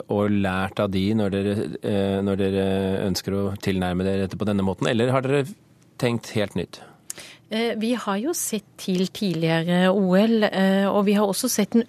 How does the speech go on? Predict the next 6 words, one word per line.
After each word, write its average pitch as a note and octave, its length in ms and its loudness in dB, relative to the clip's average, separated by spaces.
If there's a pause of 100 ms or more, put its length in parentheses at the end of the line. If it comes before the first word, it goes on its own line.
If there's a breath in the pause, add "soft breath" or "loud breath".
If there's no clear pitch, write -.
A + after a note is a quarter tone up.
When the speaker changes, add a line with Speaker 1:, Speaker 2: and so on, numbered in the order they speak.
Speaker 2:
utvikling, A3 920 4
eh, G#3 320 2
når G#3 200 4
det G#3 80 4
gjelder F3 680 2
kulturprogrammene. F3+ 1000 0